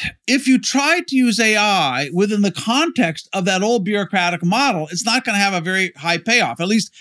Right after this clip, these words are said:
as far as management is concerned. And so what you see when you look, as we have, when you look back over decades or even hundreds of years,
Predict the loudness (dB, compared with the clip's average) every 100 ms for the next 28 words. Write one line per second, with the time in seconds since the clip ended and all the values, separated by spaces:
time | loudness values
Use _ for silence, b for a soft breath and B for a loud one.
0 | -4 -2 0 0 0 2 2 2 0 -2
1 | -4 -6 -6 -6 -8 B B B B -6
2 | 0 2 2 -2 -8 -20 -20 _ _ -12
3 | -4 0 2 0 0 0 2 0 2 2
4 | 2 0 0 0 2 2 2 0 -2 -2
5 | -2 -2 -2 -2 -2 -2 -2 -2 0 0
6 | 0 -2 0 -2 -2 0 0 -2 -6